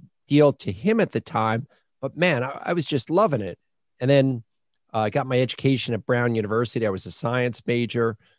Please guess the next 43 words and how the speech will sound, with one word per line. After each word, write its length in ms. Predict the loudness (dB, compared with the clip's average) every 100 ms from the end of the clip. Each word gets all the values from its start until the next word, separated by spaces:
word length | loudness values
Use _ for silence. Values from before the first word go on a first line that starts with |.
| _ _ _ _
And, 360 | 0 2 2 2
uh, 240 | 2 2 2
you 80 | 2
know, 60 |
one 200 | 4 4
thing 240 | 4 2 6
led 160 | 4
to 120 | 4 4
another. 340 | 6 8 6
And 120 | 6
then, 260 | 6 4 2 _ _ _ _
uh, 460 | 2 4 6 6 4 -2 _ _ -2
in 120 | 2
the, 420 | 2 0 -2 -4
I 80 | -8
guess, 320 | -6 -4 -6 -14 _
sometime 380 | -6 -6 -2 -2
in 60 | 0
the 60 |
mid 260 | 0 -2 -4 -8
nineteen 400 | -4 -4 -2 0
eighties, 300 | 2 0 -2
I 60 |
found 220 | -2 -2
a 60 | -2
place 240 | 0 0
called 160 | 2 0
the 80 | 0
Explorers 600 | -4 -6 2 4 4 0
Club. 380 | -4 -2 -2 -6 _ _ _ _ -2
Uh, 200 | 0 2
when 120 | 2
I 40 |
was 240 | 0 -2 -2
living 300 | 2 4 4
in 80 |
New 60 | 4
York 220 | 4 2
City, 240 | -2 0 2
I 60 |
used 220 | 2 -2
to 60 | -4
love 400 | 2 4 2 -2